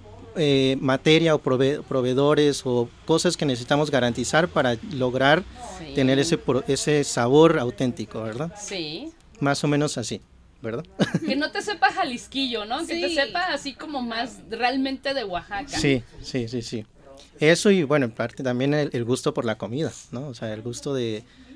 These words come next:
Speaker 1: de, de sa-, de saborear y recordar esos, am, sabores de, que te preparaba tu abuela,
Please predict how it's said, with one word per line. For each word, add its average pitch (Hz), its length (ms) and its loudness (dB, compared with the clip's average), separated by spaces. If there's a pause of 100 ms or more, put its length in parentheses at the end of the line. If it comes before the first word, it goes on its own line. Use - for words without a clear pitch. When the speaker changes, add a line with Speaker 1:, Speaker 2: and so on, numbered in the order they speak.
(160)
Speaker 1:
de, 117 220 -4
de 113 200 -6
sa-, 131 200 -10
de 117 140 -10
saborear 127 600 0
y 131 80 2
recordar 123 460 -2
esos, 139 360 -4
am, 110 420 -6
sabores 127 380 -2
de, 117 140 -6
que - 180 -14
te - 140 -14
preparaba 113 420 -4
tu 123 80 -8
abuela, 135 760 -2